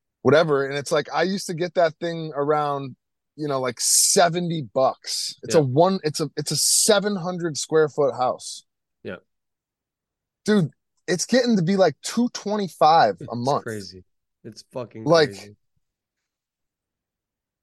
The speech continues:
Speaker 2: It, it's legit-,
Speaker 1: insane.
Speaker 2: we're, Ben, we're legitimately getting to a point where if you don't already own a house or make, you know,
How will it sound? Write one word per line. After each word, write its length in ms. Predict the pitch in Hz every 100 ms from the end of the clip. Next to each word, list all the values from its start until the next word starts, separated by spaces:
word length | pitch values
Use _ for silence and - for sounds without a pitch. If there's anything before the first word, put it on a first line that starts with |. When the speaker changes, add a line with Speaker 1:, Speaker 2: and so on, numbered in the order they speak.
| -
Speaker 2:
It, 180 | 208 -
it's 220 | 247 -
legit-, 240 | 233 247 254
Speaker 1:
insane. 260 | 254 196 202
Speaker 2:
we're, 180 | 226 185 -
Ben, 260 | 208 160
we're 240 | 113 202 294
legitimately 520 | 247 185 233 214 170
getting 220 | 175 165
to 120 | -
a 60 | 151
point 320 | - 151 139
where 420 | 123 117 107 95 _ _ _ _ _ _ 131
if 140 | 120
you 140 | 214
don't 220 | 285 269 247
already 320 | 226 214 175
own 220 | 147 165
a 40 |
house 540 | 160 180 196 196 - _ _ _ _ _ _ _ _ _ _ _ _
or 280 | 185 175 185
make, 460 | 156 156 170 - - _
you 120 | 151
know, 300 | 147 127 120